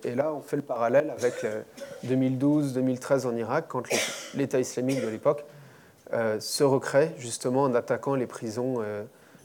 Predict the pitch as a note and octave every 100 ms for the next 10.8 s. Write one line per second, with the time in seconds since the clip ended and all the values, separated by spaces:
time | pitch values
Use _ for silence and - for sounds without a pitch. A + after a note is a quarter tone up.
0 | - A2 A2 B2+ B2+ A2+ A2+ G#2+ G#2+ G#2
1 | G2+ B2 B2 G#2+ G2+ - G#2 G#2+ G2 -
2 | D#3+ A#2 A#2+ - A2+ A#2 A2+ A2+ C#3+ C#3+
3 | A2 A2+ - - - - _ _ - -
4 | - - _ _ A#2 G#2+ G#2 A2 A2+ -
5 | A#2+ A2 A2 A2 - D3+ C3 A2+ A2 E3+
6 | C3+ - C#3+ B2 - G#2+ G#2 C#3+ - -
7 | - - - - B2+ A#2+ G#2 G2+ G#2+ C#3
8 | C#3+ A2+ G2+ B2 A2+ G#2+ G#2 G#2 - C#3+
9 | - - C#3 A#2 G#2+ G#2 A2 - B2 A#2
10 | G#2 - A#2 A2+ G#2+ G2+ -